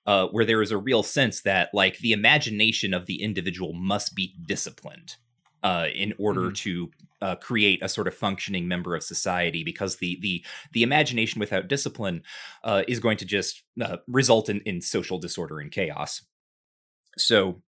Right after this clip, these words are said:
Speaker 1: <clears throat> uh, there's kind of, uh, a, a sort of skepticism or a, a wariness about the use of the individual imagination that Saylor sees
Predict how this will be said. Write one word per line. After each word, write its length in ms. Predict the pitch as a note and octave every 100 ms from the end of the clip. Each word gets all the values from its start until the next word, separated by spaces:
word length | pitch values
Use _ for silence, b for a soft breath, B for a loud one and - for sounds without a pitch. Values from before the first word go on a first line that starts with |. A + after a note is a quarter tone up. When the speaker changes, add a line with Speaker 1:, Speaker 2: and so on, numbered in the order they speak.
| F#3+
Speaker 1:
<clears throat> 920 | - D#3+ F#2+ _ - - - - _ A2
uh, 440 | G2+ F#2 F2+ F2 - -
there's 340 | A#2 G#2+ F#2+
kind 280 | - A#2 A2
of, 400 | G2 F2+ F2 - -
uh, 240 | F#2 F2 -
a, 100 | -
a 60 | A2
sort 240 | - A2 G2+
of 100 | F2
skepticism 920 | - - G#3 G#3 D3+ - G#2 G2+ F#2
or 200 | G#2+ G#2
a, 60 | G2+ G#2+
a 200 | G2 F2+
wariness 840 | F#2+ D3+ E3+ D3+ G2+ E2 - -
about 420 | G#2+ G#2+ G#2 -
the 80 | -
use 420 | G2+ F2 A2+ - A#2+
of 120 | G2
the 140 | A2
individual 520 | G#2+ F#2+ G2 F#2+ F#2+
imagination 840 | F#2 F2+ F2 E2+ F#2 F#2 - D#2+ D#2 _ _ _ _ _ _ _ _
that 220 | A#2 A2 -
Saylor 500 | - B2+ C3 A#2 A2+
sees 600 | - G#2+ G2 F#2+ F2+